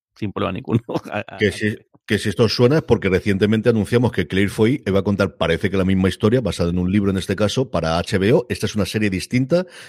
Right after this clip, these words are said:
Speaker 2: Los productores de Billions quieren seguir tirando el chicle, que, por cierto, Billions la han renovado por una temporada más.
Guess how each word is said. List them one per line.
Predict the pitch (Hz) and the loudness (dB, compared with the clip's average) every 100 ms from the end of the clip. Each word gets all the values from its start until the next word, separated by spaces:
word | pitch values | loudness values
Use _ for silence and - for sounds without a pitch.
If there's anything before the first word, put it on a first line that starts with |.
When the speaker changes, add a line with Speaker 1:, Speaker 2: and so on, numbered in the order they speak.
| - | -6
Speaker 2:
Los | 90 87 | -4 0
productores | 90 92 98 | 0 0 0
de | 95 | 0
Billions | 90 113 104 80 78 | 0 2 2 0 -2
quieren | - 95 90 | -2 -2 -2
seguir | 85 82 87 87 | -4 -4 -4 -4
tirando | 85 85 85 | -4 -2 -4
el | |
chicle, | 78 117 107 78 - - - | -4 -6 -2 -4 -6 -20 -12
que, | - 87 | -4 -2
por | - 78 | -2 -4
cierto, | 90 87 | 0 0
Billions | 87 85 | 0 0
la | |
han | 82 | 0
renovado | 80 80 85 | -2 0 0
por | 80 | 0
una | 85 | -2
temporada | 80 76 80 85 | -4 -2 0 2
más. | 101 104 | 2 0